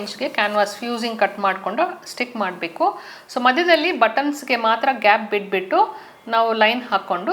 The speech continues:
ಅದ್ರ ಮೇಲೆ ಸ್ಟಿಚ್ ಮಾಡ್ಬೇಕು. So ಸ್ಟಿಚ್ ಮಾಡುವಾಗ ಜಂಪ್ ಮಾಡ್ಬೇಕು. ಆ ಬಟನ್‌ಗೆ ನಾವು ಬಿಟ್ಟಿರೋ ಜಾಗಕ್ಕೆ ಬಿಟ್ಬಿಟ್ಟು, ಬಿಟ್ಬಿಟ್ಟು ನಾವು ಸ್ಟಿಚ್ ಮಾಡ್ಬೇಕು. So ಈ ತರ ಸ್ಟಿಚ್ ಮಾಡ್ಕೊಳ್ಬೇಕು. So ಲಾಕ್ ಸ್ಟಿಚ್ ಹಾಕ್ಬೇಕು. ಒಂದೊಂದು ಸ್ಟಿಚ್ ಸ್ಟಾರ್ಟ್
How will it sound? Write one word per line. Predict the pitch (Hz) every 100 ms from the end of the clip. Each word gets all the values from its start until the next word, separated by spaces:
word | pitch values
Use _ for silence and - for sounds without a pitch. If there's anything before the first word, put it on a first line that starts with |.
| 294
ಅದ್ರ | 226 220 220
ಮೇಲೆ | 220 320 -
ಸ್ಟಿಚ್ | 226 - 196
ಮಾಡ್ಬೇಕು. | 175 165 160 180 - - - - -
So | 262
ಸ್ಟಿಚ್ | - 330 339
ಮಾಡುವಾಗ | 320 262 247 370 262
ಜಂಪ್ | 262 262 233
ಮಾಡ್ಬೇಕು. | 190 175 175
ಆ | 185
ಬಟನ್‌ಗೆ | 190 190 269 262 247
ನಾವು | 220 202
ಬಿಟ್ಟಿರೋ | 190 240 233 220
ಜಾಗಕ್ಕೆ | 196 196 208 - 311
ಬಿಟ್ಬಿಟ್ಟು, | 220 196 220 220 208
ಬಿಟ್ಬಿಟ್ಟು | 202 196 202 330 277
ನಾವು | 202 294
ಸ್ಟಿಚ್ | - 220 - 196
ಮಾಡ್ಬೇಕು. | 180 170 165 311 403 - - - - - - - - - - - - - - - - 370 - - - 370 - - -
So | - 208
ಈ | 202
ತರ | 196 190
ಸ್ಟಿಚ್ | 208 202 -
ಮಾಡ್ಕೊಳ್ಬೇಕು. | 160 - 165 175 160 - - - - - - - - - - - - - -
So | 233 233
ಲಾಕ್ | 240 -
ಸ್ಟಿಚ್ | 294 285 247
ಹಾಕ್ಬೇಕು. | - - 214 330 403 339 214
ಒಂದೊಂದು | 233 240 -
ಸ್ಟಿಚ್ | 240 - 247
ಸ್ಟಾರ್ಟ್ | - 220 226